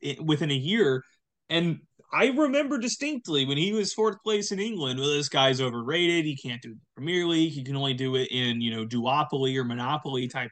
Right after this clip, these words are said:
leagues, blah, blah, blah, blah, blah." And then he comes back the next season and puts together an incredible league season and goes on the next several years to just be a two, you know, a two team r-, a, a race every single season.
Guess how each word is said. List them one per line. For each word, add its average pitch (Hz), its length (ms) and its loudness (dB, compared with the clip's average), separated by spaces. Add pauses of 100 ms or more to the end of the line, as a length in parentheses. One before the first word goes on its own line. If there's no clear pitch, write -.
leagues, 175 560 -2 (380)
blah, 113 160 0
blah, 110 140 -6
blah, 120 200 -2
blah, 113 140 -6
blah." 165 460 4 (460)
And 160 160 0
then 170 100 2
he 165 100 4
comes 160 260 0
back 143 220 4
the 143 80 -6
next 131 240 0
season 123 400 -2
and 117 120 -6
puts 127 180 -4
together 117 560 -4 (380)
an 139 80 -2
incredible 127 920 0
league 123 240 0
season 165 500 -4 (320)
and 135 400 2
goes 143 240 2
on 131 180 4
the 123 80 -2
next 120 260 -2
several 120 300 -4
years 117 420 -4
to 113 100 -14
just 117 200 -10
be 120 160 0
a 110 60 -2
two, 127 520 -2
you 113 80 -8
know, 110 120 -8
a 120 60 -12
two 143 160 -4
team 160 300 -4
r-, 160 180 -8
a, 117 160 -6
a 127 140 -6
race 156 360 0
every 139 220 -4
single 131 240 -6
season. 127 420 -8